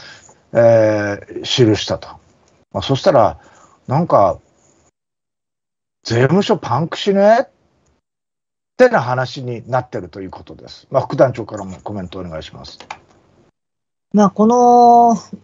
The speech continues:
Speaker 2: あのー、確定申告、えー、まあ、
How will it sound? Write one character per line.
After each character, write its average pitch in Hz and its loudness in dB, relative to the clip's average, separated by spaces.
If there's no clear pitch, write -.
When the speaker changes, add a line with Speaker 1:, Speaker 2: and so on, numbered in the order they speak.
Speaker 2:
あ 175 0
の 165 2
ー、 - -14
確 - -6
定 220 8
申 254 -2
告、 151 -2
え 147 -6
ー、 151 -8
ま 160 2
あ、 147 -8